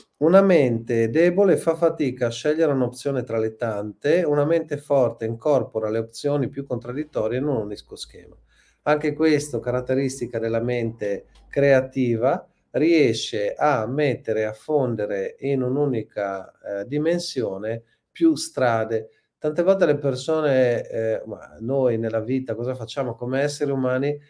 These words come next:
siamo portati a ragionare in termini dualistici. Non so perché, forse perché abbiamo due cervelli, uno a destra e uno a sinistro, o perché, eh, ragioniamo troppo, siamo abituati a dividere le cose in bianco e nero, anche qua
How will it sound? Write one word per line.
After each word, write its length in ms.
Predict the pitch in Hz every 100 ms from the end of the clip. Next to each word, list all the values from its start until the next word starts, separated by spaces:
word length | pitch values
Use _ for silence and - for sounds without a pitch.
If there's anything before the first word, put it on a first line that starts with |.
| _ _
siamo 400 | - - 147 147
portati 520 | 156 156 139 131 135
a 20 |
ragionare 460 | 131 127 139 123 123
in 100 | 117
termini 360 | 123 120 117
dualistici. 760 | 110 107 107 104 101 - 92 110
Non 100 | 117
so 160 | 151
perché, 440 | 147 127 123 120 117 _ _
forse 300 | - 139 139
perché 160 | 120 117
abbiamo 320 | 117 127 123
due 140 | 113 120
cervelli, 580 | - 113 113 120 127
uno 180 | 110 110
a 20 |
destra 320 | 107 120 117 110
e 40 |
uno 80 | 107
a 20 |
sinistro, 640 | 110 107 104 117 123 - 104
o 200 | - 113
perché, 520 | 113 110 113 113 110 _ _ _
eh, 160 | 104 101
ragioniamo 580 | 120 120 117 120 117 117
troppo, 520 | 120 127 123 - 113
siamo 240 | - 120
abituati 480 | 117 117 123 120 120
a 20 |
dividere 400 | 113 113 120 117
le 140 | 110 107
cose 260 | 123 117
in 80 | 110
bianco 360 | 107 117 117 113
e 60 |
nero, 360 | 107 120 120 104
anche 300 | 113 117 101
qua 340 | - 110 107